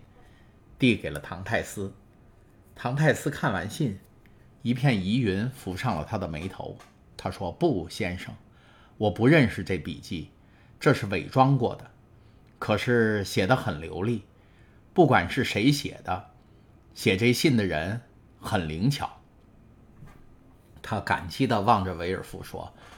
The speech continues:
：“我很幸运，能遇到像您这样的人来审问我。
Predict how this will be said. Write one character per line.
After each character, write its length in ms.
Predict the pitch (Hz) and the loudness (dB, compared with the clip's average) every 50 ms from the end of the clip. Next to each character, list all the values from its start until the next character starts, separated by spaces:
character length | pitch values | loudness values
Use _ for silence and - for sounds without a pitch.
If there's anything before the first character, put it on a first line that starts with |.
| - - - | -20 -8 2
：“我 140 | 113 120 | 4 4
很 240 | - - 120 98 87 | 4 4 0 -4 -4
幸 260 | - - - 120 92 | -4 -2 0 0 0
运， 160 | 87 101 104 87 - - - - - - - - - - | 0 -2 -4 -4 -8 -14 -20 -20 -20 -20 -20 -20 -20 -4
能 240 | - 117 117 120 143 | 0 4 6 8 8
遇 100 | 147 127 | 8 8
到 200 | - 120 104 104 | 8 6 4 4
像 260 | - - 139 123 107 | 4 2 2 2 2
您 220 | 101 95 92 104 135 | 2 0 2 2 6
这 160 | 147 165 147 | 8 8 8
样 160 | 120 104 95 | 8 6 2
的 60 | 85 82 | 0 -2
人 160 | 85 78 85 | -4 -2 0
来 160 | 90 82 85 | 0 0 -2
审 200 | 82 - - 90 82 | -2 -4 -8 -8 -4
问 180 | 92 98 101 95 | -4 -2 -2 -2
我。 220 | 92 - - - | -4 -8 -12 -18